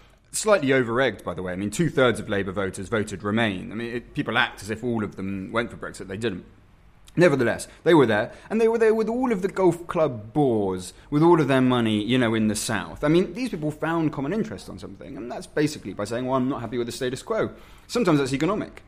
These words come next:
feeling like you've been left behind by global capitalism. They usually have. And sometimes that's cultural, and it's just a bunch of sort of nasty, mean-spirited English people who just don't like the fact that there happens to be a Bangladeshi living next door, and that's still there. All of this gets swirled up together in one thing.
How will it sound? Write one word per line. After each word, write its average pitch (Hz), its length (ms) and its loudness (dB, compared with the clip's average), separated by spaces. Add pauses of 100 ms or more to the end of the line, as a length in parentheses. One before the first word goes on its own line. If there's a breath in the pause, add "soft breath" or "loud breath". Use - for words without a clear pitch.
feeling 143 240 6
like 120 140 2
you've 117 140 -4
been 113 140 0
left 117 200 -2
behind 107 480 -2
by 104 80 -4
global 104 400 -2
capitalism. 101 600 -8 (120)
They 110 320 -8
usually 104 280 -4
have. 123 260 -8 (420 loud breath)
And 151 140 2
sometimes 170 260 0
that's 127 140 -2
cultural, 170 400 0
and 95 80 -8
it's 107 100 -10
just 120 140 -8
a 117 60 -2
bunch 113 260 2
of 107 80 -6
sort 110 160 -2
of 101 160 -4 (440 loud breath)
nasty, 127 760 4
mean-spirited 117 800 0
English 123 280 0
people 95 260 -8
who 110 120 -4
just - 220 -6
don't 120 240 0
like 107 180 -2
the 110 60 -12
fact 101 320 -4
that 104 160 -2
there 107 80 -2
happens 110 240 -6
to 117 60 -8
be 104 100 -4
a 107 40 -2
Bangladeshi 110 560 -4
living 90 260 -8
next 90 260 -14
door, 92 160 -10
and 120 100 2
that's 151 160 -2
still 120 320 2
there. 120 380 -4 (280 loud breath)
All 208 200 4
of 156 120 4
this - 200 -4
gets - 200 -6
swirled 113 460 0
up 110 200 -6
together 113 380 -2
in 98 120 -8
one 92 160 -12
thing. 92 320 -14